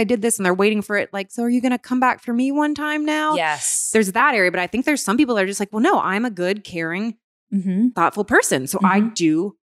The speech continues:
Speaker 1: all of these things and I pick up all the slack and I say yes to everything and I will do this and I will run this and I will pick that up and I will take care of you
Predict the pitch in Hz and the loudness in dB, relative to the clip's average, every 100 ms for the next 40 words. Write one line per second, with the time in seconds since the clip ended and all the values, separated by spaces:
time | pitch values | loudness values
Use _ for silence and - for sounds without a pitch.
0 | _ 170 165 185 220 240 285 190 180 180 | _ -2 0 0 0 2 2 2 -2 -4
1 | - 165 170 185 262 240 175 175 170 160 | -2 0 0 0 0 0 -2 0 -2 0
2 | 165 - - 247 254 185 165 151 165 190 | -4 -4 -4 0 0 2 2 2 0 0
3 | 214 233 277 180 156 175 196 226 254 269 | 0 -2 -2 0 0 0 -2 0 0 0
4 | 196 165 190 226 226 269 262 190 165 180 | 0 0 0 -4 -2 -2 0 -2 -2 -2
5 | 196 233 247 262 247 277 | -2 -4 -2 -4 -2 -2